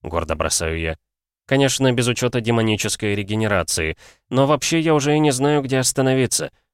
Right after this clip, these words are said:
Если сделать это прямо сейчас, то остаток дней буду жалеть, что имел возможность забраться выше, но так ею и не воспользовался. «А если ты умрешь, пока будешь карабкаться наверх,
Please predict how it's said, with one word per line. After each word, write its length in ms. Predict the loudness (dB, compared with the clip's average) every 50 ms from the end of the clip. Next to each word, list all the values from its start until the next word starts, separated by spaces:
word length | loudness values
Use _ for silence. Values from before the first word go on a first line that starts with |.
| _ _ _ _
Если 320 | -2 -2 0 2 2 2
сделать 360 | 2 4 4 4 4 4 2
это 140 | 0 0 -2
прямо 300 | -2 0 2 2 2 2
сейчас, 520 | 2 0 0 -2 -2 0 0 0 0 0
то 120 | 0 0 0
остаток 500 | 0 0 0 -2 -2 0 0 0 0 0
дней 220 | 2 2 2 2
буду 240 | 2 0 0 0 0
жалеть, 320 | 0 2 2 2 2 0
что 200 | 0 -2 0 2
имел 220 | 2 4 4 4 4
возможность 640 | 4 2 2 2 2 0 2 0 0 -2 -2 -4 -2
забраться 500 | -2 -2 0 2 0 0 0 0 -2 0
выше, 360 | 0 -2 -2 -2 -2 -4 -6 _ _ _ _ -2
но 140 | 0 0
так 200 | 0 0 -2 -2
ею 260 | -2 -2 0 2 0 0
и 100 | 0 0
не 80 | 0 0
воспользовался. 880 | 0 0 -2 0 0 0 0 0 0 0 0 0 0 0 0 -2 -2 -4 _ _ _ _ _ _ _ _ _ _ _ _ _ _ _
«А 80 | -8 -6
если 280 | -4 -4 -4 -4 -4
ты 200 | -4 -6 -6 -6 -4
умрешь, 480 | -4 -2 -2 0 0 0 0 -2 -4
пока 220 | -6 -6 -6 -4 -4
будешь 300 | -4 -4 -4 -4 -4 -4
карабкаться 520 | -4 -4 -4 -4 -4 -6 -6 -4 -4 -2
наверх, 480 | -2 -2 -2 -2 -2 -4 -4 -6 -10